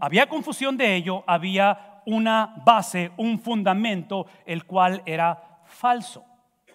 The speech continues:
Lo difícil de ese fundamento ser falso es que estaba construyendo o había construido, y me comí una E ahí, pero es una estructura no bíblica. Así son los viejitos, así son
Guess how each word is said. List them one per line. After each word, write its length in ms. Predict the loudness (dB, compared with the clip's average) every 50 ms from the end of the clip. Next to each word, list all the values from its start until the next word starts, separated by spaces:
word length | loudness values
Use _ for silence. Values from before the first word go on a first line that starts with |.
| _ _ _ _ _ _ _ _ -20 _ _ _ _ _ _ _ _ _
Lo 300 | -6 -2 0 0 0 0
difícil 500 | 0 -2 -2 -2 -2 -2 -2 -2 -4 -2
de 100 | -2 -2
ese 180 | -2 -2 -4 -6
fundamento 720 | -6 -2 -2 0 0 0 -2 -4 -4 -4 -6 -6 -6 -10 -20
ser 300 | -12 -6 -4 -4 -4 0
falso 500 | 2 4 4 4 4 0 -4 -6 -6 -4 -4
es 200 | -4 -6 -6 -6
que 240 | -4 -4 -4 -4 -6
estaba 500 | -10 -8 -2 0 2 2 4 2 0 0
construyendo 760 | -2 -4 -6 -6 -6 -10 -10 -8 -6 -4 -6 -4 -4 -6 -8
o 160 | -6 -6 -6
había 200 | -6 -4 -6 -6
construido, 680 | -6 -10 -12 -12 -12 -10 -8 -8 -6 -6 -6 -6 -6 -8
y 80 | -10 -12
me 120 | -12 -12
comí 280 | -12 -12 -10 -10 -10 -10 -10
una 440 | -8 -6 -4 -6 -6 -8 -14 -12 _
E 280 | -6 -6 -4 -6 -8 -10 _
ahí, 360 | -8 -6 -6 -6 -8 -10 -12 -14 _ _ _ _ _ _
pero 340 | -6 -4 -4 -4 -6 -8 -8 -6
es 200 | -6 -4 -4 -2
una 140 | -2 -2
estructura 960 | -2 -4 -6 -12 -16 -14 _ -10 -8 -4 0 2 2 2 0 -2 -10 -20 -20 _
no 220 | -8 -6 -4 -4
bíblica. 480 | -4 -4 -6 -6 -6 -8 -4 -2 -2 -2
Así 120 | -4 -6
son 120 | -8 -8 -8
los 80 | -6
viejitos, 540 | -8 -8 -10 -10 -10 -10 -10 -12 -12 -14 -14 _
así 300 | -10 -10 -8 -8 -10 -12
son 520 | -10 -10 -6 -4 -2 0 0 0 -2 -4